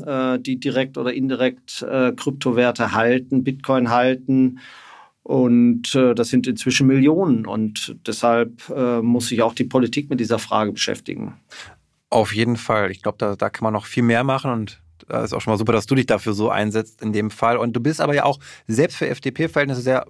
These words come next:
Speaker 2: marktwirtschaftlich orientiert, sehr liberal. Das ist dein Ruf, den du hast. Du hast ja selbst auch das Prometheus Freiheitsinstitut, eine Plattform für den Austausch zum Liberalismus. Und da würde mich jetzt interessieren, vor diesem Hintergrund, ist da nicht eigentlich Bitcoin und die Blockchain-Technologie sozusagen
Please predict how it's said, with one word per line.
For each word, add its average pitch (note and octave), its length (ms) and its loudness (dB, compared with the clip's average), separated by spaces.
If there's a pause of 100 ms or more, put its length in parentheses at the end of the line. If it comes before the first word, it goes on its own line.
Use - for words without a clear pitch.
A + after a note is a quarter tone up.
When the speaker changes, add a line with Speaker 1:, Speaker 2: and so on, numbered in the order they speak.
Speaker 2:
marktwirtschaftlich A2 960 -2
orientiert, G2+ 320 -10
sehr A#2+ 100 2
liberal. A#2 480 2
Das B2+ 140 -6
ist - 140 -8
dein G#2+ 100 -2
Ruf, B2 240 -4
den D#3+ 160 -2
du D3 140 0
hast. D#3 280 0 (380)
Du A#2+ 100 0
hast A#2+ 120 0
ja A#2+ 100 0
selbst B2 320 0
auch A2+ 80 -4
das A2 340 -2
Prometheus A#2+ 640 -2
Freiheitsinstitut, C#3 880 -6
eine A2+ 100 -4
Plattform B2+ 460 0
für - 140 -4
den G#2+ 240 -4 (140)
Austausch A#2+ 500 -2
zum C3 180 -2
Liberalismus. B2 760 0
Und A#2 180 -4 (560)
da B2 100 4
würde C3 140 2
mich D#3 100 0
jetzt E3+ 140 -4
interessieren, C#3 500 -2
vor C3 140 0
diesem B2+ 180 -2
Hintergrund, A2+ 840 0 (540)
ist C#3 200 0
da D#3 60 4
nicht C#3+ 180 -2
eigentlich B2+ 240 -2
Bitcoin C#3+ 500 0
und A2+ 80 -4
die G#2+ 80 -2
Blockchain-Technologie B2+ 1000 -2
sozusagen A2 720 -2